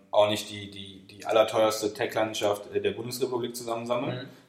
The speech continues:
Speaker 1: ähm, sondern da schauen wir natürlich auch, dass es wirklich dann auch auf uns passt,
Speaker 2: Mhm.
Speaker 1: auf unsere Bedürfnisse passt. Und, ähm, da schauen wir auch, dass wir gerne auch mal neue, neue Anbieter ausprobieren.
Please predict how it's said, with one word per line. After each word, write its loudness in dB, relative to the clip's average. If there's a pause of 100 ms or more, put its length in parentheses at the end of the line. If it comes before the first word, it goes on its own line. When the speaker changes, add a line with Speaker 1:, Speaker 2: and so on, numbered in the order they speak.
(140)
Speaker 1:
ähm, 10
sondern 0
da 2
schauen 4
wir 0
natürlich -6
auch, -2
dass -6
es -8
wirklich -6
dann -8
auch -2
auf -2
uns -8
passt, 2
Speaker 2:
Mhm. -8 (140)
Speaker 1:
auf 0
unsere -2
Bedürfnisse 0
passt. 4 (300)
Und, -6
ähm, 0 (160)
da 4
schauen 2
wir 4
auch, 10
dass 2
wir 0
gerne 8
auch 4
mal -2 (180)
neue, 8
neue 8
Anbieter 4
ausprobieren. -4